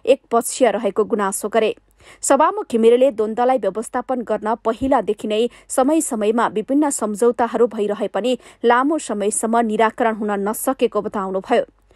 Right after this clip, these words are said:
उहाँले संक्रमणकालीन ऐनको सिद्धान्त अनुरूप विधेयकलाई व्यवस्थापन गर्ने पनि आश्वासन दिनुभयो।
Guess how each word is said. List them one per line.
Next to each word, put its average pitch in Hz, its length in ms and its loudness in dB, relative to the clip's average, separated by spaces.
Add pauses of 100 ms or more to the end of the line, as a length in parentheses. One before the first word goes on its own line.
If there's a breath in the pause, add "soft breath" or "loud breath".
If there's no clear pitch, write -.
(280 loud breath)
उहाँले 440 300 2
संक्रमणकालीन 254 880 0
ऐनको 226 300 -2
सिद्धान्त 226 500 -2
अनुरूप 208 360 0
विधेयकलाई 220 560 0 (220 loud breath)
व्यवस्थापन 247 640 2
गर्ने 214 320 -2
पनि 208 240 -4
आश्वासन 220 800 -2
दिनुभयो। 208 520 0